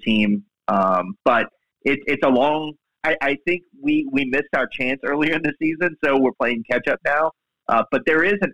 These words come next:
outside chance of, of us doing that. It's just not,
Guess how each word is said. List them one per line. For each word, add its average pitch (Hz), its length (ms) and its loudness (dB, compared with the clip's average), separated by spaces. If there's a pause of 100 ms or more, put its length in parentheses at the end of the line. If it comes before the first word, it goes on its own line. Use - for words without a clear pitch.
outside 143 560 0
chance 127 320 -4
of, 117 140 -4 (120)
of 120 180 0
us 113 100 2 (140)
doing 110 220 0
that. 101 220 2
It's 101 140 -12
just 117 220 -6
not, 113 320 2